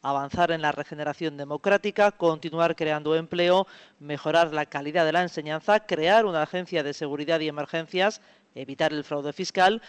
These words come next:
o reforzar el carácter social de la vivienda, una hoja de ruta pensando siempre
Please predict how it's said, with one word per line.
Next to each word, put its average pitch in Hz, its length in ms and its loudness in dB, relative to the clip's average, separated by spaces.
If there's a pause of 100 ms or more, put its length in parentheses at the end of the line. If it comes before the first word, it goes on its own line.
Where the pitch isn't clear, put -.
(220)
o 151 140 -4
reforzar 151 600 0
el 151 200 -6
carácter 160 400 -2
social 175 420 -2
de 160 80 0
la 143 120 -2
vivienda, 156 520 -2
una 165 240 0
hoja 151 260 -2
de 147 120 -2
ruta 202 400 0
pensando 196 480 -4
siempre 165 420 -2